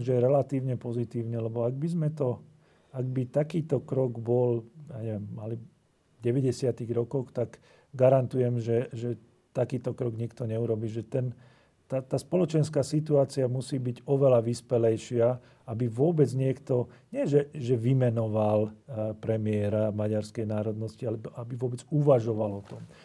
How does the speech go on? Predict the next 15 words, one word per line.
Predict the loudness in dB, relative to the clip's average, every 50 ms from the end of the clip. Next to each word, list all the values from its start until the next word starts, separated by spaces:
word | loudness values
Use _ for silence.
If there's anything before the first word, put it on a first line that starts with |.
| -20 -20 _ _
Že | -6 -6 -4
v | -2 -2
tomto | -2 0 0 0
smere | -2 -2 0 0 0 2 2 2 4 4
je, | 4 4 4 4 4 2 -2 -6 -16 -20 -20 -20 -20 _ _ _ _ -8
a, | -6 -6 -6 -6 -8 -8 -8 -4
akože | -2 -2 2 4 4 4 4 2 0 -4 -6 -4
asi | -2 -2 -2 0 2
nejaký | 4 4 4 4 4 2 -2 0
pokrok, | 0 0 0 0 0 0 0 0 -2 -2 -4
že, | -2 2 2 4 4 4 2 0 -6 -16 -20 _ _ _ _ _
a, | -4 0 0 2 0
tá | 0 0 0 0 2
príčetná, | 2 2 2 2 2 2 0 0 0 0 0 0 2
a, | 2 0 0